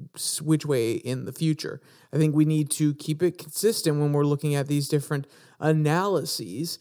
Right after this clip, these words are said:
so that we actually have a similar baseline in order to analyze things. And the reason this is important is exactly what they mentioned, which is the switching of the way that people who are wealthy held their money.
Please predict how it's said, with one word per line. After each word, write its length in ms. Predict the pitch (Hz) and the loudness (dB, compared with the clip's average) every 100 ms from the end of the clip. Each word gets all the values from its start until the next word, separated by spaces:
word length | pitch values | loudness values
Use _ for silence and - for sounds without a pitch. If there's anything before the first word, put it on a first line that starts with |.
| - - | -16 0
so 160 | - | 8
that 120 | 170 160 | 8 10
we 140 | 175 | 8
actually 300 | 180 190 185 | 6 4 4
have 260 | 165 165 151 | 6 2 2
a 160 | 151 | 0
similar 460 | 147 - 208 202 165 | 0 0 2 4 4
baseline 880 | 147 165 214 220 - 135 101 127 147 | 4 4 4 0 -2 0 0 0 2
in 160 | 151 | 2
order 320 | 143 147 147 147 | 4 4 4 2
to 480 | - 160 147 143 - | 2 4 6 4 2
analyze 480 | 165 190 147 98 - | 0 0 0 -2 -4
things. 320 | 120 78 143 | -4 -6 0
And 220 | 160 165 | 2 4
the 80 | 156 | 4
reason 280 | 151 170 175 | 6 6 4
this 120 | 160 | 2
is 80 | 156 | 2
important 380 | 156 190 190 147 | 4 4 4 4
is 180 | 151 139 | 2 2
exactly 420 | 143 131 135 139 | 2 0 0 -2
what 140 | 131 | -2
they 100 | 139 | -2
mentioned, 320 | 170 180 143 | -2 -2 -4
which 160 | 127 135 | -4 -4
is 140 | 139 - - 147 | -4 -6 -18 0
the 120 | 156 | 2
switching 600 | 151 - 156 196 196 175 | 2 0 4 4 6 2
of 140 | 151 147 | 2 2
the 100 | 143 | 2
way 220 | 131 127 | 4 4
that 380 | 135 127 - - | 4 2 0 -6
people 340 | - 143 143 | -8 0 0
who 180 | 139 131 | 2 0
are 80 | 131 | 2
wealthy 360 | 151 170 151 | 2 0 -2
held 280 | 135 135 127 | 0 0 0
their 120 | 123 | -2
money. 440 | 104 175 208 143 | 0 0 0 0